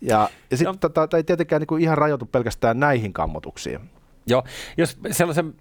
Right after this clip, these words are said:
Speaker 2: välihuomioon saan tässä esittää, tuossa oli esitelty tuo vanha kikka, että laitetaan vessapaperia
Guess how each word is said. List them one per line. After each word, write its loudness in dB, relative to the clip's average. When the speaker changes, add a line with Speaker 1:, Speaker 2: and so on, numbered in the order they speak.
Speaker 2:
välihuomioon 0
saan 0
tässä 0
esittää, 0
tuossa 0
oli 4
esitelty -4
tuo 2
vanha 0
kikka, 0
että -2
laitetaan 2
vessapaperia 0